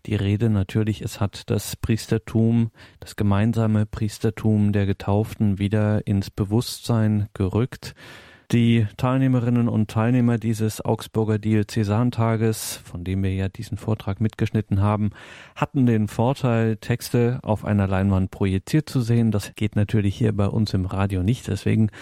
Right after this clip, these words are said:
soll am Ende dieser Sendung ruhig auch nochmal das Zweite Vatikanische Konzil, wenn auch nur kurz, so doch prägnant zu Wort kommen.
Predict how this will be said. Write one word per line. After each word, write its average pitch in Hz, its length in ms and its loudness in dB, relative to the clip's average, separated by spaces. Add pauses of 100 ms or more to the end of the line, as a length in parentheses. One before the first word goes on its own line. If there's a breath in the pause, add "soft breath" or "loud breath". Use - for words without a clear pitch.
(220 loud breath)
soll 107 220 0
am 107 160 2
Ende 110 200 2
dieser 107 300 0
Sendung 113 540 2 (160)
ruhig 113 320 0
auch 101 180 0
nochmal 104 420 0
das 117 200 -4
Zweite 107 340 -2
Vatikanische 107 640 -2
Konzil, 110 800 0
wenn 110 160 0
auch 101 220 -2
nur 104 240 2
kurz, - 560 -2
so 104 160 -2
doch 104 340 -4
prägnant 101 680 -2
zu 110 160 -4
Wort 107 320 -2
kommen. 110 400 0